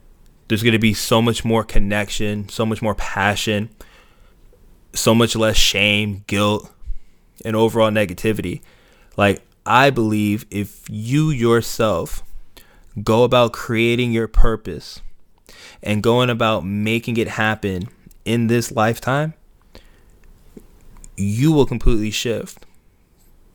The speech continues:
the energy and the consciousness of this world. Literally, you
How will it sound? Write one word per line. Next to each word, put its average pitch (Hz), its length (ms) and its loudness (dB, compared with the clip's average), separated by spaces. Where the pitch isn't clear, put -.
the 110 220 2
energy 107 340 2
and 95 80 0
the 98 60 -4
consciousness 104 480 -2
of 98 140 -4
this 101 180 -4
world. 101 400 -4
Literally, 104 840 0
you 98 540 -2